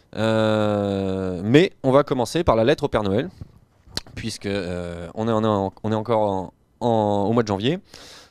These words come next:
Donc la lettre au Père Noël, c'est quoi ? Eh ben, c'est comment je fais pour trouver des terres, puisque c'est quand même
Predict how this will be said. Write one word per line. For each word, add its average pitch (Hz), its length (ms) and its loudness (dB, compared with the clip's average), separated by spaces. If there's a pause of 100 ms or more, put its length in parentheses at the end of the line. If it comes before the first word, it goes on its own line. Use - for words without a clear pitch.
Donc 117 120 -2
la 131 100 2
lettre 147 180 2
au 147 60 2
Père 135 140 4
Noël, 143 220 2
c'est 135 160 -4
quoi ? 147 440 4
Eh 110 100 -2
ben, 117 240 2
c'est 127 500 -4
comment 156 280 0
je 135 100 -2
fais 147 180 -4
pour 117 140 -6
trouver 127 200 -4
des 113 80 -2
terres, 151 300 -2 (800)
puisque 120 240 -6
c'est 110 140 -4
quand 117 120 2
même 123 220 0